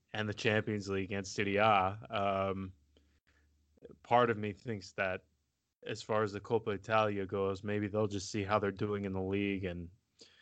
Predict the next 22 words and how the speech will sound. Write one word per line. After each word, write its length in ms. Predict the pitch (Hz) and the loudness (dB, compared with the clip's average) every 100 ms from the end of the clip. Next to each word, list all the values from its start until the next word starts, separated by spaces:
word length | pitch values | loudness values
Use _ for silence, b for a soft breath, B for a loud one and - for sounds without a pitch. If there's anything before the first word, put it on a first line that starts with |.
| b b b b - | b b b b 2
I, 160 | 131 - | 2 4
I, 80 | 147 185 - | 4 4 2
I, 280 | 170 151 147 | 0 2 2
I, 140 | 139 123 - | 4 4 2
I'm 120 | 127 | 0
still 380 | - 165 143 107 | 2 6 6 8
lost 380 | 110 104 101 | 6 6 4
as 140 | 117 98 | -2 0
to 80 | 113 | 2
what 180 | 107 98 | 2 4
happened 280 | 104 101 | 2 2
against 260 | 98 95 - | -2 -4 -2
Torino 340 | 113 101 95 92 | -2 0 0 0
last 260 | 92 92 | 0 -2
season. 240 | - 98 104 | -6 -4 -2
I'm 160 | 120 | -2
still 220 | 113 165 135 | -2 -2 0
angry 380 | 113 123 117 90 | 2 2 0 -4
about 280 | 90 85 - | -4 -6 -6
that 220 | 87 92 | -12 -10
because 280 | 113 - 110 | -8 -2 2
I'm, 140 | 131 | 2